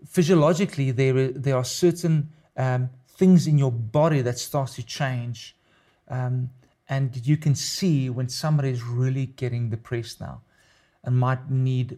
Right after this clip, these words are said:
some good help. Firstly, they struggle to sleep, um, to fall asleep. And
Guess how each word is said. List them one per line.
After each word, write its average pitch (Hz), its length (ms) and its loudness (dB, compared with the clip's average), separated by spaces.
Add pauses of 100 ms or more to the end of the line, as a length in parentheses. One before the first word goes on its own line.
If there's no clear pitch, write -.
some 123 300 -6
good 123 200 -2
help. 110 400 -8 (480)
Firstly, 185 600 0 (280)
they 139 100 -4
struggle 135 380 -2
to 117 100 -8
sleep, 110 420 -12 (800)
um, 123 380 -4 (320)
to 147 80 0
fall 170 320 4
asleep. - 440 -6 (400)
And 139 200 0